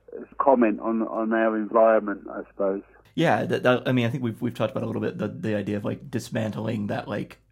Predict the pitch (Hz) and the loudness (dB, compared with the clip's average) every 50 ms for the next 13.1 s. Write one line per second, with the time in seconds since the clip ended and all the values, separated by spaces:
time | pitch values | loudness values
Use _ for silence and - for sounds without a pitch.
0 | _ - 110 110 110 113 117 113 - 107 101 101 - - _ _ _ - - - | _ -6 -4 0 2 2 2 2 2 0 -2 -2 -4 -12 _ _ _ -8 0 4
1 | 120 110 110 110 - 117 110 110 104 - - - - - 120 120 110 120 110 104 | 6 6 6 4 2 -2 -2 -2 -2 -4 -6 -6 -4 -2 -2 0 0 2 2 2
2 | 110 - 113 110 - - 110 110 113 110 110 107 - - - 107 - - _ _ | 0 0 -4 -4 0 2 2 2 2 0 -4 -4 -4 -4 -4 -6 -6 -6 _ _
3 | _ - - - 127 131 123 113 107 110 117 113 117 113 104 107 104 - 107 107 | _ -6 2 4 4 4 4 2 -2 -2 -2 -2 -2 -2 -2 -4 -4 -6 -6 -4
4 | 104 107 107 - - 113 107 101 107 104 101 147 151 143 135 131 131 123 113 107 | -6 -6 -6 -2 -2 -2 0 0 0 4 8 10 10 12 12 12 10 8 6 2
5 | 117 139 143 139 135 131 - - _ _ _ _ _ _ - _ - - 156 143 | 6 8 10 10 8 6 2 -4 _ _ _ _ _ _ -20 _ -2 2 4 4
6 | 127 107 101 104 - - - 147 - - 117 147 143 - - - _ _ _ _ | 4 2 0 -2 -6 -2 0 0 0 2 4 4 4 4 2 -6 _ _ _ _
7 | _ - - _ - - 147 143 - 175 165 - - 175 185 180 165 143 135 - | _ -20 -20 _ -4 2 2 4 6 6 6 6 6 6 8 8 8 6 4 -2
8 | - - 123 113 110 107 - - - 120 110 107 117 123 - - - - 131 127 | -4 -2 -2 -2 -2 -2 -6 -6 -6 -6 -4 0 0 0 0 0 0 4 6 6
9 | 127 117 101 110 123 131 127 123 113 107 120 120 113 113 104 98 95 95 107 107 | 6 6 2 2 2 4 4 2 2 2 2 2 2 0 0 -4 -6 -8 -8 -8
10 | 101 - 117 113 - - _ _ - 123 101 120 - _ _ _ _ _ _ _ | -4 -2 -2 -2 -4 -8 _ _ -4 -4 -4 -4 -4 _ _ _ _ _ _ _
11 | - - 147 139 131 - - 117 117 110 _ - - - - 127 127 131 135 127 | -6 0 4 4 4 4 2 0 -2 -2 _ -10 -10 -4 0 6 8 8 8 8
12 | 117 101 - _ - - - - _ _ _ _ _ - - - - _ - - | 6 2 -4 _ -20 -20 -20 -20 _ _ _ _ _ -20 -20 -20 -20 _ 4 6
13 | 175 190 | 6 6